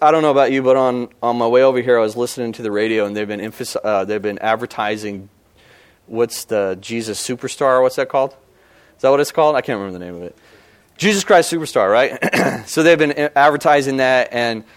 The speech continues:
I have no idea what it, what it's about, but it sounds horrible. <laughs> Has anybody seen it? Is it any good?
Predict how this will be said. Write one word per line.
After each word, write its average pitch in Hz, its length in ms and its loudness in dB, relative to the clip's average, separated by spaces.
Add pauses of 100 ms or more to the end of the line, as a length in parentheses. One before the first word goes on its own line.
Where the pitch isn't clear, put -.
(640)
I 135 380 2
have 127 300 -4
no 170 280 4
idea 135 360 4
what 117 180 0
it, - 220 -6
what 117 160 0
it's 113 160 -6
about, 104 400 2
but 107 100 -2
it - 100 -6
sounds 104 640 -8 (260)
horrible. 95 480 -2
<laughs> - 760 -8
Has 143 140 -4
anybody 220 220 4
seen 175 200 0
it? 220 180 -2 (480)
Is - 80 -18
it 131 60 -4
any 139 160 -2
good? 120 240 0